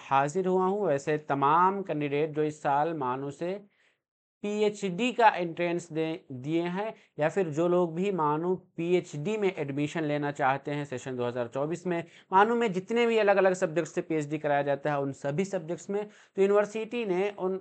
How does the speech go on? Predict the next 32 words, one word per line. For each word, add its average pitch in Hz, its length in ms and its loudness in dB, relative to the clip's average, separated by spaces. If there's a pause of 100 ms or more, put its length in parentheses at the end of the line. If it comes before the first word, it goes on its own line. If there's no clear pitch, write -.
(100)
स्टूडेंट्स 160 560 -4
के 160 160 -4
लिए 175 300 0 (140)
एक 165 300 -2
ऑनलाइन 165 420 -2
इंटरव्यू 147 600 -4
का 143 240 -4
शेड्यूल 139 420 0
जारी 117 260 2
किया 120 220 2
है। 110 180 -2 (280)
वैसे 160 220 2
तो 190 100 0
ये 185 100 8
शेड्यूल 180 400 0
पहले 143 300 4
भी 202 120 -2
आ 196 100 4
चुका 196 240 -2
था 247 120 0
लेकिन 175 260 -4
दोबारा 151 360 2
से 156 160 -6 (100)
फिर 208 240 -2
से 240 180 4 (960)
एक 175 180 0
रिमाइंडर 196 440 6
के 208 120 -2
तौर 208 220 0
पर 208 160 2
आया 208 260 6
है, 254 200 0